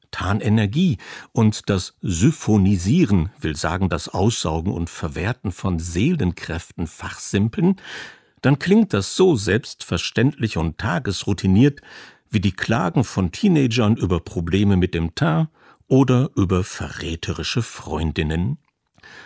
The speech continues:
Muirs große Erzählung ist denn auch die hochemotionale Geschichte einer hochkomplizierten Freundschaft zweier Frauen.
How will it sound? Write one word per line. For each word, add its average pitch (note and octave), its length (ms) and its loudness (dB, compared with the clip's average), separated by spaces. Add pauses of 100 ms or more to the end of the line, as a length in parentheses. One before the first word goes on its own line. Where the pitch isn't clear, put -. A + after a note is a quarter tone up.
(400)
Muirs A#2+ 460 4
große F#2 440 0
Erzählung E2+ 760 -2
ist - 240 -2
denn A2 140 4
auch G#2+ 240 0
die E2+ 240 0
hochemotionale F#2+ 1120 0
Geschichte - 500 -4
einer F#2+ 260 0
hochkomplizierten - 920 -2
Freundschaft F2 600 -2
zweier A#2+ 380 -4
Frauen. B2+ 480 0